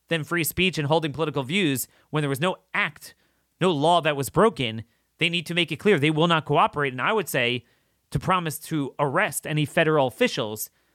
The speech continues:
that violate human rights. My point is,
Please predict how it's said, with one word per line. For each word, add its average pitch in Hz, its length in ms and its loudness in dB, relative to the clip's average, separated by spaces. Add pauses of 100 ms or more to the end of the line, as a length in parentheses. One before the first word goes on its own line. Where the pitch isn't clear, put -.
(160)
that 165 140 -2
violate 160 460 0
human 147 240 0
rights. 175 480 -2 (1500)
My 233 120 0
point 285 360 2
is, 247 400 2